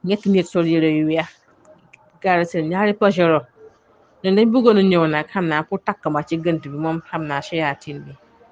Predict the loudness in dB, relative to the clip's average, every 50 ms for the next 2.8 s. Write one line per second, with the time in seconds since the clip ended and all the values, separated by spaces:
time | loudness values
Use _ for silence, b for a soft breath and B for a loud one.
0 | -20 -20 _ _ _ _ _ _ _ -4 0 2 2 4 4 2 2 2 0 0
1 | 0 -2 -4 -2 -2 -2 -2 0 0 0 0 0 -2 -2 -2 -2 0 0 -2 -2
2 | -4 -6 -6 -4 -4 -4 -4 -2 -2 -2 -2 -2 -4 -6 -6